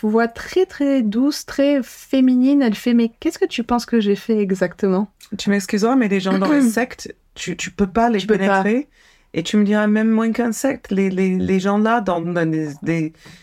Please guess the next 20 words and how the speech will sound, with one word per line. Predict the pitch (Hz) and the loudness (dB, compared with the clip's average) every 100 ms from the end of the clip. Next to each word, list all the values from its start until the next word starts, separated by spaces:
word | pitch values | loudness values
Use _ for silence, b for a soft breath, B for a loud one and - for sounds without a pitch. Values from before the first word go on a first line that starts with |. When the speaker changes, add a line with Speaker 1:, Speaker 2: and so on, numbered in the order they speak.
| B - | B -4
Speaker 2:
dans | |
les | 160 | -2
moments | 165 185 185 | 0 0 0
politiques | 180 202 190 208 | 0 -2 -2 -4
qu'on | 190 | -4
a | 190 185 180 | -2 0 -2
aujourd'hui | 180 185 196 | -2 -2 -2
chauffés | - 196 185 240 233 | -2 -4 -2 -2 0
de-, | 180 170 | 0 0
aux | 160 | -2
États-Unis, | 180 185 214 202 | -4 -2 0 0
Speaker 1:
peux | 220 | 0
pas. | 208 208 208 | 0 0 0
Speaker 2:
les | 202 | 0
gens | 196 | -2
qui | 190 190 | -2 -2
votent | 190 190 196 | -2 -4 -6
d'une | 185 180 | -6 -6
certaine | - 180 185 180 | -6 -6 -4 -4
manière, | 175 185 190 226 240 | -4 -2 -2 -2 -4